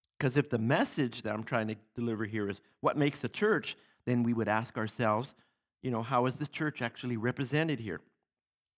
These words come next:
And thankfully, all you have to do is a simple character study of the people that are involved. Okay, so remember,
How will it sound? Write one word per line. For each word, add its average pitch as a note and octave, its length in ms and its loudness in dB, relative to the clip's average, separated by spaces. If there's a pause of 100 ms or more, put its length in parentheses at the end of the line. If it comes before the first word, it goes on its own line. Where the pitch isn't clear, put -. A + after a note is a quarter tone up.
(100)
And G2+ 160 -4
thankfully, B2 680 2 (840)
all C3+ 160 4
you C#3+ 80 6
have C3 120 2
to C3+ 80 -2
do B2+ 140 0
is A#2+ 120 0
a A2+ 40 -2
simple B2 300 0
character A#2 420 0
study F#2 400 -4
of F#2+ 100 -6
the G2 80 -8
people G#2 300 -8
that F#2 140 -4
are F2+ 80 -4
involved. E2 500 -8 (400)
Okay, A2+ 300 -2
so B2+ 120 -4
remember, D3 400 0